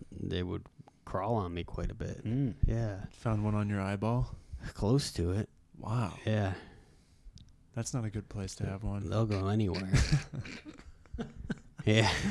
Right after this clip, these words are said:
Speaker 1: You wake up and you're like, "Whoa."
Speaker 2: Whoa.
Speaker 3: What's this crawling on my eye?
Speaker 1: Oh, yeah.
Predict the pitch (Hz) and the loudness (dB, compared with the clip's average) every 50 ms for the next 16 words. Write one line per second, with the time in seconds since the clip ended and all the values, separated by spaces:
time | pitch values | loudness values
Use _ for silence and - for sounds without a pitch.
0 | 196 180 185 170 156 - - - - - - - - - - - - - 113 107 | -2 -2 -4 -4 -6 -6 -8 -8 -12 -12 -12 -12 -12 -10 -8 -8 -6 -2 0 4
1 | 107 110 110 107 104 - 110 110 113 104 107 98 98 98 95 90 90 90 87 - | 4 6 6 6 4 4 4 4 4 4 2 2 2 2 0 0 -2 -4 -4 -2
2 | 95 98 95 113 127 110 92 98 117 127 135 123 95 82 - 120 113 - - 123 | 0 2 4 4 4 4 2 2 0 -2 -2 -2 -4 -6 -6 -8 -8 -6 -6 -6
3 | 110 - - - - - 113 113 113 110 110 104 104 101 101 104 110 117 - - | -6 -6 -8 -8 -6 -4 -2 -2 -2 -2 -4 -4 -6 -6 -6 -8 -8 -8 -8 -8
4 | - 120 - - - 110 117 113 101 95 92 95 101 107 104 95 | -8 -8 -8 -6 -4 0 0 0 0 0 -2 -2 -2 -2 -4 -6